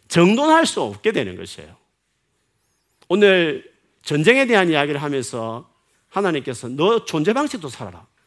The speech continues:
내 안에 거하고 그리고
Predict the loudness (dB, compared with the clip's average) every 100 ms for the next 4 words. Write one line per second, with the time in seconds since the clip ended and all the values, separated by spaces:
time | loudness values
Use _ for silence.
0 | _ _ _ _ _ -20 _ -8 0 2
1 | 2 0 0 0 2 0 2 2 0 -6
2 | _ _ _ _ _ _ _ _ -10 -6
3 | -4 -2 -4 -8 -14